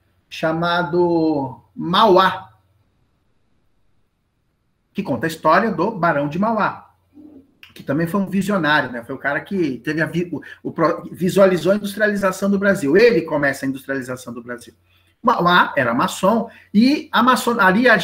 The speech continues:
ali no filme, a gente vai perceber a atuação da maçonaria muito forte no cenário político brasileiro. Hoje você não tem mais isso, porque banalizou bastante, infelizmente,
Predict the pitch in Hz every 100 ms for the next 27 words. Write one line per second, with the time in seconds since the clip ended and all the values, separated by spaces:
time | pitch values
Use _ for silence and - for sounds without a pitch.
0 | - 190 196 240 294 233 190 - 277 254
1 | 208 214 233 226 208 202 175 202 202 196
2 | 180 202 196 185 170 185 175 175 190 226
3 | - - 202 208 - 131 - _ _ _
4 | - 160 165 165 160 160 160 151 151 143
5 | 139 131 139 120 120 - _ - 349 247
6 | 208 202 214 202 190 190 180 170 - 117
7 | 113 - - - - 151 151 156 156 143
8 | 143 151 151 - - 139 143 - 135 135
9 | 139 147 131 123 131 131 - 127